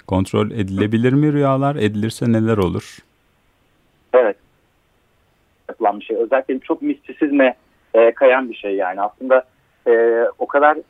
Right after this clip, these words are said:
Speaker 2: e, derin bir konu ki aslında şey, tarihi ta Aristo'ya kadar gidiyor. Yani milattan önce dördüncü yüzyılda Aristo böyle bir şey olduğunu, yani rüyaları kontrol, bazen kontrol edilebildiğini,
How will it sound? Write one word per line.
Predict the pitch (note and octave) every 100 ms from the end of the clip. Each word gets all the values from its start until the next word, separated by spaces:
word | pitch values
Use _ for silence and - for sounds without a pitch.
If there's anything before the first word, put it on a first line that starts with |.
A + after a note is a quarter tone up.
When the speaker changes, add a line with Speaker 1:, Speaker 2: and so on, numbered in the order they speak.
| -
Speaker 2:
e, | A2+ A2+ A2+ A2+ -
derin | A#2+ C3+ D#3
bir | D#3
konu | E3+
ki | G3+ -
aslında | - - C3+ B2+ _
şey, | - C#3
tarihi | B2+ A#2+ C3 E3+
ta | - D#3 D#3+
Aristo'ya | C3 D3 - D#3 B2+
kadar | G#2 G2+
gidiyor. | F#2 F2+ G2
Yani | G2+ G#2 A#2+
milattan | A#2+ A#2+ C3+
önce | C3 A#2+
dördüncü | B2 A#2+ C#3 D#3
yüzyılda | C3 A2+ A#2+ F#3+ _ _ -
Aristo | B2+ D3 - E3+ C3+
böyle | C3+ C#3
bir | C3+
şey | - D3+
olduğunu, | C#3 A2+ G2 G2
yani | G2 G#2
rüyaları | A2 A2+ A2+ B2
kontrol, | - B2+ A#2 B2+ B2+ A#2
bazen | A#2 B2+ C3
kontrol | - B2+ A#2+ C3 B2
edilebildiğini, | A#2 A2+ B2 B2 A2+ A#2+ A#2+ F3+